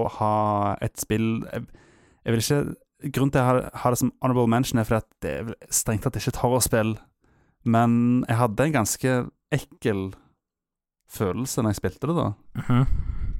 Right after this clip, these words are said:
Speaker 1: Og det er Everybody's Gone to the Rapture.
Speaker 2: Å ja, det har jeg også spilt. Det er jeg helt enig i.
Speaker 1: <laughs>
Speaker 2: Det er, det er sånn der, eh, jeg elsker sånne spill.
Speaker 1: Mm.
Speaker 2: Sånne, det er det jeg mener med landskap igjen.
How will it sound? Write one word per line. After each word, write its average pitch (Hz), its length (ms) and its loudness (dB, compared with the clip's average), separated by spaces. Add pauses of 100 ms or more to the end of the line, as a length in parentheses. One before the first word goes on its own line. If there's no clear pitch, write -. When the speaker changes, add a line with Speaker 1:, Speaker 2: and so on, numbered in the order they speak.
Speaker 1:
Og 110 80 -2
det 113 160 0
er 110 320 0 (240)
Everybody's 113 560 2
Gone 110 160 2
to - 80 -2
the 104 80 0
Rapture. 131 480 -4 (800)
Speaker 2:
Å 233 240 6
ja, 214 220 6 (100)
det 214 80 6
har 214 160 6
jeg 202 80 6
også 202 160 6
spilt. 220 540 4
Det 170 100 6
er 185 80 4
jeg 147 80 4
helt 185 240 4
enig 180 240 6
i. 135 140 4
Speaker 1:
<laughs> 135 100 0
Speaker 2:
Det 156 80 6
er, 156 240 4
det 160 80 8
er 170 160 6
sånn 156 160 4
der, 135 160 4
eh, 135 420 2 (380)
jeg 170 320 6
elsker 147 480 2
sånne 117 240 2
spill. 120 240 4 (340)
Speaker 1:
Mm. 117 80 4
Speaker 2:
Sånne, 113 320 6 (380)
det 143 80 4
er 139 80 6
det 131 80 8
jeg 139 80 4
mener 120 180 4
med 127 120 4
landskap 110 440 2
igjen. 120 200 4